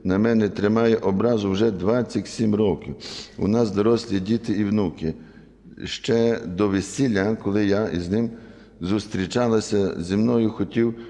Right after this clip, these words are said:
зустрічатися ще один хлопець. З цим хлопцем я поцілувалася і розказала не одразу, але перед весіллям він сказав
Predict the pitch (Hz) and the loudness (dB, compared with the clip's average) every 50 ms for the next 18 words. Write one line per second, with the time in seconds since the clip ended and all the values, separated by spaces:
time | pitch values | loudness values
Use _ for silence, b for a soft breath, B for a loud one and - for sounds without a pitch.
0 | B B - - 98 98 - 101 98 95 135 117 107 95 - - 101 - - - | B B -6 -6 -6 -4 -4 -6 -4 -2 -2 -2 -2 -2 -2 -4 -4 -4 0 2
1 | 151 139 120 95 87 85 80 - - 80 76 67 80 78 - - - - - - | 2 2 2 2 0 -2 -2 0 -2 -4 -4 -4 -6 -10 -10 -12 -16 -12 -4 0
2 | 113 117 113 107 B B B B B B B B - 117 120 123 113 - - 95 | 2 2 2 0 B B B B B B B B -2 0 0 0 0 -2 -2 0
3 | 95 95 98 107 110 110 110 107 - - - - - - 95 95 87 - 98 92 | 0 2 4 4 4 2 0 -2 -4 -10 -16 -16 -10 -4 -4 -4 -2 0 0 2
4 | 87 87 101 117 127 123 120 113 107 - - 110 107 101 92 95 101 104 101 95 | 2 4 2 2 2 2 2 0 -2 -2 -2 0 0 0 0 0 0 0 0 0
5 | 95 92 87 - - - 90 85 82 78 104 117 120 120 117 113 110 113 120 117 | 0 -2 -2 -6 -6 -4 -2 -2 -2 0 0 2 2 2 2 2 2 0 -2 -6
6 | - B B B B B B B - - 98 98 101 98 98 95 92 104 117 117 | -10 B B B B B B B -6 -4 -2 0 0 0 0 0 0 2 2 2
7 | 117 113 104 107 107 98 95 95 95 95 87 95 104 95 92 95 90 85 87 85 | 2 2 2 0 0 0 0 0 0 0 -2 0 0 0 0 0 -2 -2 -2 -4
8 | 82 - - 120 120 113 107 104 98 92 92 90 101 110 113 117 120 120 - - | -4 -4 -4 -2 0 0 0 0 0 0 -2 0 0 0 0 -2 -4 -6 -8 -16
9 | - - 92 90 87 92 92 92 92 92 92 | -12 -8 -6 -4 -2 0 0 0 0 -2 -4